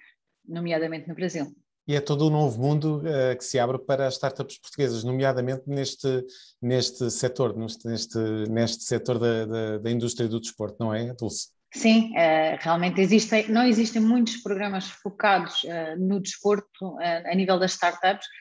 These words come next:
Speaker 1: A Sports Tech é, começou-se a falar há, há relativamente pouco tempo, e então em Portugal é, é, é, existem muito poucas startups focadas em Sports Tech, eh, e obviamente com um programa que faz a, faz esta ligação,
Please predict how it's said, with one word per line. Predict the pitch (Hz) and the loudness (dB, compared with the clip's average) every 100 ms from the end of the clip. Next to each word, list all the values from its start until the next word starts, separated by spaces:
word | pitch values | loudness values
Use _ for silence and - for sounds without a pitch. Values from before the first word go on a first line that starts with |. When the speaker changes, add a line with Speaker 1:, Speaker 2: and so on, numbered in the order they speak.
| - | -10
Speaker 1:
A | 180 | -6
Sports | 180 - 208 202 - | -6 0 2 2 0
Tech | 214 202 - | -2 -2 -2
é, | 190 175 165 | -2 -2 -4
começou-se | 175 202 170 190 | -6 -4 -4 -6
a | 190 | -8
falar | 185 180 | 0 2
há, | 180 170 - - - | 4 0 -8 -12 -4
há | |
relativamente | 190 220 220 208 208 202 | 0 0 0 -2 -2 -4
pouco | 196 190 | -6 -8
tempo, | - 202 202 | -4 -4 -4
e | 175 | -8
então | 175 185 | -8 -6
em | |
Portugal | 180 - 175 165 | -8 0 2 2
é, | |
é, | 170 - 165 160 160 - 120 - | 0 -2 -4 -4 -6 -6 -6 2
é, | 180 | 4
existem | 180 185 190 | 4 4 4
muito | 196 190 | 2 0
poucas | 185 - | -6 -4
startups | - 185 - 175 - - - - | -2 0 0 -2 -4 -20 -20 -4
focadas | 208 220 190 175 170 | -2 4 4 4 0
em | 180 | -2
Sports | 180 - 175 - | -4 -6 -6 -6
Tech, | - 202 202 - - - _ - | -2 -2 -4 -16 -18 -20 _ 0
eh, | 196 196 | 4 6
e | 196 185 185 175 | 6 4 4 2
obviamente | 165 180 180 180 | 2 0 -2 -2
com | 185 | -4
um | |
programa | 180 180 180 190 180 | -2 2 2 2 2
que | 180 | -2
faz | - 175 202 | 0 0 2
a, | 180 175 | 0 0
faz | - 185 | 0 0
esta | 196 196 | -2 -4
ligação, | 185 185 190 202 196 170 | -2 -2 -2 -2 -4 -4